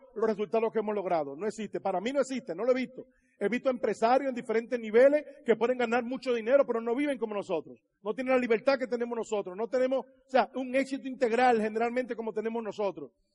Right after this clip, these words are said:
¿Ok? Y pasarlo a otra generación. O sea, hay tantas cosas, o sea, que para mí, sinceramente, no hay nada mejor que esto.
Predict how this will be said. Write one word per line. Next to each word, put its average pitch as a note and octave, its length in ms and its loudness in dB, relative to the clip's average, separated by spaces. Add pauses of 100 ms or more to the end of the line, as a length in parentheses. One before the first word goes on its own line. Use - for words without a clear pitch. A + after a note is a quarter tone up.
(140)
¿Ok? G#3+ 80 2 (240)
Y B3 100 0
pasarlo B3+ 420 2
a - 20 4
otra C4+ 140 -2
generación. B3+ 640 0
O G#3 40 -6
sea, G#3 240 0 (200)
hay B3 160 2
tantas C4+ 380 0
cosas, A#3+ 440 0 (640)
o G#3+ 80 -10
sea, A#3 160 0
que A3 120 2
para G#3+ 200 2
mí, B3+ 120 -4
sinceramente, B3 600 0
no G#3 100 -6
hay A3+ 80 -2
nada A3 400 0 (320)
mejor G3+ 280 -2
que F#3+ 140 2
esto. - 200 -4